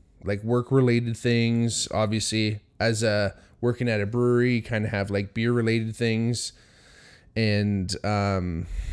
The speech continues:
so he was just kinda s-, it was full-on literal smash and grab. Broke my bla-, broke one of the windows in my truck to get in.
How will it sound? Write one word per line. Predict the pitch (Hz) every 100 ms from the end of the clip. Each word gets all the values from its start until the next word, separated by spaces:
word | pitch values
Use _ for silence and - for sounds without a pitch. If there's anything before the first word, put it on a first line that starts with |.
| - - - - -
so | - 131
he | 147
was | 123
just | 117 -
kinda | 127 104
s-, | - 104
it |
was | 120 107
full-on | - - 139 139 127 120 117 113
literal | 123 127 123 110
smash | - 104 104 -
and | 104
grab. | 104 101 98 104
Broke | 113 120 117
my | 110
bla-, | 104 101 -
broke | 101 113 117 120 -
one | 117
of | 117
the | 110
windows | 107 110 107 107
in | 107
my | 104
truck | - 107 104
to | 104
get | 104 104
in. | 107 107 107